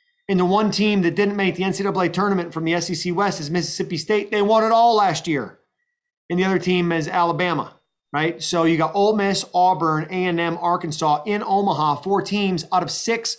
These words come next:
from the same half of the S E C. So they play in the, in the toughest league in the country. And Coach Bianco, they're seven and fourteen in conference. They're talking about, like, this is the letdown. They were number one in the country. Now they're not ranked. This is the year that Bianco should be fired, the whole thing.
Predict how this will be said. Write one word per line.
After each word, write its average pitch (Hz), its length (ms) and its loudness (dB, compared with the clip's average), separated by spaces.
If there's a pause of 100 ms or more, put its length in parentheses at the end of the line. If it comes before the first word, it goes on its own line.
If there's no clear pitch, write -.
from 196 120 -2
the 175 60 0
same 208 500 -2
half 175 400 0
of 147 80 -12
the 156 100 -2
S 151 160 -4
E 143 60 -6
C. 131 320 -8 (340)
So - 120 -4
they 185 100 0
play 214 280 2
in 190 100 0
the, 180 100 -4
in 180 100 -2
the 156 80 -2
toughest 160 380 -2
league 160 160 0
in 143 80 -4
the 131 60 -6
country. 180 440 -4 (460)
And 165 180 -2
Coach 190 240 0
Bianco, 170 720 -2 (400)
they're 151 80 -2
seven 202 360 -2
and 160 160 -2
fourteen 170 420 -4
in 135 100 -4
conference. 107 600 -8 (200)
They're 156 100 -10
talking 175 240 2
about, 165 240 0
like, 156 200 -4
this 156 180 -4
is 151 80 -2
the 156 100 -2
letdown. 151 600 -2
They 147 80 0
were 147 80 0
number 151 200 -2
one 151 120 0
in 147 40 -2
the 147 80 -2
country. 151 460 -4
Now 147 180 0
they're 147 140 -2
not 147 240 -4
ranked. 147 320 -2
This 147 160 -6
is 151 100 -6
the 127 100 -10
year 156 220 0
that 147 160 -4
Bianco 147 380 -4
should 139 200 -8
be 143 120 -4
fired, 147 480 -2
the 151 80 -4
whole 170 160 -2
thing. 90 240 -14